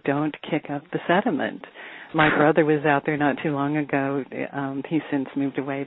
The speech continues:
This was a couple of years ago, right before the book came out. And he was out walking his dogs, and the dogs were playing in the,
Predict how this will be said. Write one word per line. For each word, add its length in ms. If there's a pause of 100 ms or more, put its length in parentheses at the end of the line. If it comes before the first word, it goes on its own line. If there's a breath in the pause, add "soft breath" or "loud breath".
This 220
was 120
a 120
couple 200
of 100
years 220
ago, 180
right 200
before 220
the 80
book 240
came 140
out. 180 (420 loud breath)
And 140
he 120
was 160
out 220
walking 360
his 180
dogs, 500
and 220
the 80
dogs 360
were 80
playing 360
in 80
the, 240